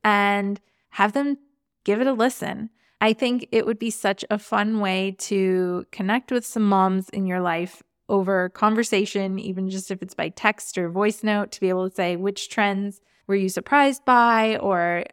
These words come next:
"I totally am feeling like this is a trend I wanna see take off this year," or, "I'm feeling like this is something I wanna focus on."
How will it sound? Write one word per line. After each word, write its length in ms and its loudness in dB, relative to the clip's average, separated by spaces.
"I 160 -2
totally 720 0
am 180 -2
feeling 360 -2
like 240 -8
this 180 -4
is 100 -8
a 60 -2
trend 380 -4
I 60 -2
wanna 220 -6
see 220 -8
take 240 -10
off 240 6
this 240 -4
year," 380 0
or, 420 -2
"I'm 240 0
feeling 320 -4
like 260 -6
this 220 -8
is 100 -6
something 360 -6
I 140 -2
wanna 260 0
focus 440 -4
on." 320 -2